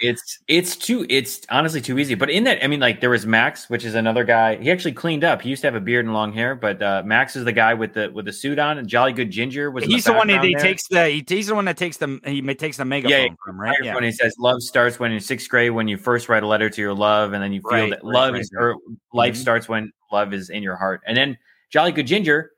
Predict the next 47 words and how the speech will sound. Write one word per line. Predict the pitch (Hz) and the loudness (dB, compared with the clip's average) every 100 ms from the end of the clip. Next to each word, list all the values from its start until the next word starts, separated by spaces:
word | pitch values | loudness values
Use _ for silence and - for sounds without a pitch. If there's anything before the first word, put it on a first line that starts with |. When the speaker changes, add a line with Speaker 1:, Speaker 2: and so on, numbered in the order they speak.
| _ | _
Speaker 1:
who's | 143 139 | -4 -2
another | 135 151 143 | 2 4 4
activist, | 107 107 104 107 117 - _ _ _ - | 4 2 0 -2 -4 -14 _ _ _ -2
uh, | 107 104 98 98 95 95 _ | 2 4 2 0 -2 -4 _
um, | 101 98 95 92 90 - - - | -4 -2 -4 -6 -10 -16 -20 -18
he | - 165 | -4 -2
was | 139 | -2
in | |
the | 120 | 0
background | 117 135 113 98 98 | 2 2 2 0 0
there. | 92 92 | -4 -6
So | 127 | 0
they | 131 | 2
were, | 139 123 110 | 4 2 0
it | |
seems | 117 170 | -2 0
like | 156 135 | 2 4
they | 123 | 4
all | 120 | 4
kinda | 123 113 | 2 0
met | 107 110 | 2 4
up | 107 104 | 4 0
and, | 98 | -2
and | 104 104 | -4 -4
went | 98 | -4
to | 107 | -4
this | 98 | -2
Speaker 2:
Right, | 117 123 110 | 0 -2 -2
Speaker 1:
to | 110 | 0
go | 110 | 0
Speaker 2:
right, | 107 | 0
Speaker 1:
troll | 107 104 | -2 0
Speaker 2:
right, | 101 | -2
Speaker 1:
everyone | 104 95 90 | -4 -6 -12
Speaker 2:
right. | - - | -12 -8
Speaker 1:
as | 123 | -6
Speaker 2:
To | - | -2
go, | 135 | -2
Speaker 1:
Insane. | - 98 | 0 0
Speaker 2:
to | 127 | 2
go | 127 | 2
troll | - 127 123 | 4 4 4
everyone. | 110 101 147 | 2 -2 -2
Yeah. | 160 110 | 2 2
Speaker 1:
Yeah. | |
Speaker 2:
Well, | 123 156 170 | 2 2 2
um, | 160 151 135 | 4 4 2